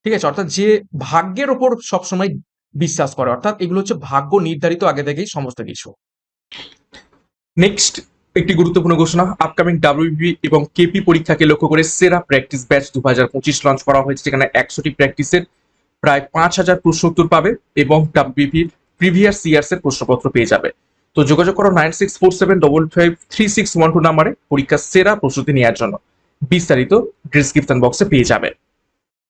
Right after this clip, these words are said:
নেক্সট পাঁচ নম্বর প্রশ্ন দেখো, find the meaning of the idiom। একটা ইডিয়াম দেওয়া হয়েছে, সেই ইডিয়ামের,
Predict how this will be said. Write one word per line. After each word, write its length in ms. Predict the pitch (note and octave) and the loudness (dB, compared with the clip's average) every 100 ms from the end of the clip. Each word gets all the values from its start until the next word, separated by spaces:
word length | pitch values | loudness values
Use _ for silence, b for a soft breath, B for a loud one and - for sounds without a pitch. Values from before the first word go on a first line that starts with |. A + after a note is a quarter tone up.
| _ _ _ _ | _ _ _ _
নেক্সট 300 | F3+ B3 A#3 - F3 | 0 0 -2 -4 0
পাঁচ 140 | F3 G#3 | 0 0
নম্বর 180 | G3+ G3 | -2 -2
প্রশ্ন 200 | F#3 - D4 _ _ _ _ - | -4 -6 -10 _ _ _ _ -4
দেখো, 160 | E3+ F#3 - | -2 -4 -4
find 240 | - G#3+ C4+ | -2 -2 0
the 60 | C4+ F#3 | -2 0
meaning 280 | G#3 A3 A3+ C4+ - | 0 -2 -4 -4 -4
of 60 | E3 | -2
the 60 | G3+ G3+ | -4 -4
idiom। 280 | D3 - - - _ _ D#3 | -6 -8 -12 -18 _ _ -6
একটা 120 | F3+ F#3 | -4 -4
ইডিয়াম 280 | E3+ F#3 G3+ F#3+ | -4 -2 -2 -2
দেওয়া 140 | F#3 | -2
হয়েছে, 180 | F#3+ G#3+ | -2 -4
সেই 120 | G3 F3 D#3 | -6 -4 -4
ইডিয়ামের, 360 | C#3+ D3 F#3 | -2 0 0